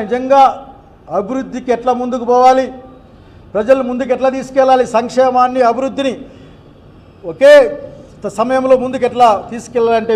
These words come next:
మీరు జగన్మోహన్ రెడ్డి గారిని, రాజశేఖర రెడ్డి గా-, గారి యొక్క ఆశయాలతో పనిచేసిన వాళ్ళతో మీరు కనుక్కుంటే మీకు ఇస్తారు, మీరైతే మూసేస్తారు. ఏమన్నా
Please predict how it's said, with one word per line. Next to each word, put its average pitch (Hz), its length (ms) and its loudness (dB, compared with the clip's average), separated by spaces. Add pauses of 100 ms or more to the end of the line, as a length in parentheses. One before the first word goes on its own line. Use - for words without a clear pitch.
మీరు 208 180 -2 (520)
జగన్మోహన్ 208 540 0
రెడ్డి 190 200 -2
గారిని, 196 280 0 (3000)
రాజశేఖర 247 500 2
రెడ్డి 226 200 -6
గా-, 208 240 4
గారి 208 200 2
యొక్క 202 140 -6 (100)
ఆశయాలతో 208 460 -2
పనిచేసిన 190 440 -4
వాళ్ళతో 180 300 -4
మీరు 165 160 -10
కనుక్కుంటే 196 420 -2 (640)
మీకు 190 180 -14
ఇస్తారు, 220 320 -2
మీరైతే 208 320 -2
మూసేస్తారు. 262 540 -2 (1200)
ఏమన్నా 262 200 -14